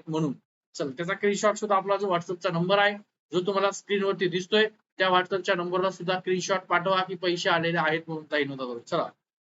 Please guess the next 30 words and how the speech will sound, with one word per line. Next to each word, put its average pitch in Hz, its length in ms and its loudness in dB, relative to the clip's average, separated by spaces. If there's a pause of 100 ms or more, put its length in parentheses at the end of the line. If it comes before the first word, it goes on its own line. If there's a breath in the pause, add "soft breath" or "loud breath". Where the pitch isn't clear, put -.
(180)
सर, 208 180 2
पैसे 214 360 2
नाही 233 180 4
अजून 214 340 4
आले, 220 340 6 (220)
पंचवीस 214 360 0
ऑगस्टला 214 380 2
अप्रूव्ह 208 280 0
झालाय. 208 240 4
चला, 185 280 0 (540)
अ, 156 120 0
प्रभावती 214 500 2
बागुल, 214 380 2
तुम्हाला 220 240 2
पंधरा 208 300 0
तारखेला 208 340 0
पैसे 202 280 -4
येऊन 190 180 -2
जातात. 165 220 0 (960)
चोवीस, 220 280 0
पंचवीस, 208 420 0
सव्वीस, 214 340 0
सत्तावीस, 214 480 0
अठ्ठावीस, 214 420 -2
एकोणतीस, 214 560 -4
तीस 214 200 -4
आणि 214 200 2
एकतीस 220 380 -2
तारखेपर्यंत 214 560 0
ऑगस्टच्या 202 560 0